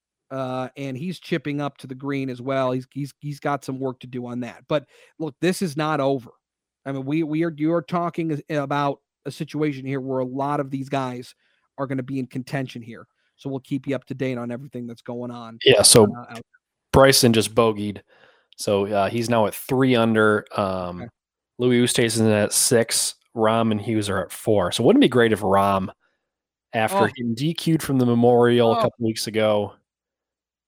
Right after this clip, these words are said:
Speaker 2: came back to
Speaker 1: After,
Speaker 2: win this?
Speaker 1: after he, after he was gonna win that thing.
Speaker 2: Yeah,
Speaker 1: He was up
Speaker 2: running
Speaker 1: by
Speaker 2: away.
Speaker 1: six strokes going
Speaker 2: I would
Speaker 1: into
Speaker 2: love to see
Speaker 1: Sunday.
Speaker 2: Louis Oosthuizen win another one too. I mean, he won a,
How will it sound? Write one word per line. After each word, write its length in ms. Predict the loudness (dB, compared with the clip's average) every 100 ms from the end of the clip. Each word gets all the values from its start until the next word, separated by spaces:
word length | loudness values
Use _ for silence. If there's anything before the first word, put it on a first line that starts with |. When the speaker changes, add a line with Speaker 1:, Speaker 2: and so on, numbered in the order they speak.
| _ -2
Speaker 2:
came 220 | 0 2
back 240 | 0 0
to 60 | 0
Speaker 1:
After, 180 | 0 0
Speaker 2:
win 20 | -4
this? 140 | -4
Speaker 1:
after 220 | -6 -6 -4
he, 300 | -2 -4 -4 -6
after 320 | -8 -4 0
he 140 | 2
was 180 | 2 0
gonna 200 | 2 0
win 260 | -2 -4 -6
that 200 | -8 -14
thing. 220 | -20 -20 _ _
Speaker 2:
Yeah, 300 | -6 -4 -4
Speaker 1:
He 80 | -4
was 120 | -4 0
up 60 |
Speaker 2:
running 220 | 2 4
Speaker 1:
by 60 | 4
Speaker 2:
away. 220 | 4 0
Speaker 1:
six 160 | -6 -18
strokes 580 | _ -8 -8 -8 -16 -20 _ _ _ _ _ _ _ _ -4
going 280 | -2 2
Speaker 2:
I 20 | 4
would 40 |
Speaker 1:
into 80 | 4
Speaker 2:
love 120 | 2
to 60 | -2
see 120 | 0
Speaker 1:
Sunday. 60 | 2
Speaker 2:
Louis 380 | 4 4 0 0
Oosthuizen 460 | -2 -2 -4 -4 -8
win 100 | -10
another 240 | -10 -10
one 160 | -12 -12
too. 180 | -10 -10
I 40 |
mean, 100 | -10
he 60 | -8
won 180 | -8
a, 60 | -8